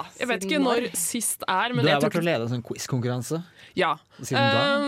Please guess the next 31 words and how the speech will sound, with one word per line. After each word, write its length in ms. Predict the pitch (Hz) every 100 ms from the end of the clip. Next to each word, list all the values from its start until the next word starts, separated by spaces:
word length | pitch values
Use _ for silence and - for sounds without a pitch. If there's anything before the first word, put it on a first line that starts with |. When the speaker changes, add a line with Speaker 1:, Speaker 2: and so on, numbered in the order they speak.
| 277
Speaker 1:
men 160 | 277
u-, 220 | 262 196 190
egentlig, 320 | 240 226 254
det 80 | 214
spiller 180 | 214 185
ikke 100 | 220
så 40 |
veldig 140 | 190 185
stor 140 | 180
rolle 160 | 165 160
nå. 120 | 165
Jeg 80 | 196
har 80 | 185 -
ikke 100 | 190
noe, 440 | 185 180 180 180
<laughs> 20 |
det 80 | 180
har 80 | 208
ikke 140 | - 294
skjedd 160 | 285
noe 140 | 269 -
spennende 420 | 220 175 320 381 -
<laughs> 80 |
uansett. 480 | 392 392 403 - 508 539 - - -
Eh, 680 | - 240 240 240 240 233 233
nei, 180 | 240 370 480
jeg, 340 | 349 269 208 180 -
det 140 | - 254
er 160 | 285
egentlig 240 | 269 277 294
skole 380 | - 254 196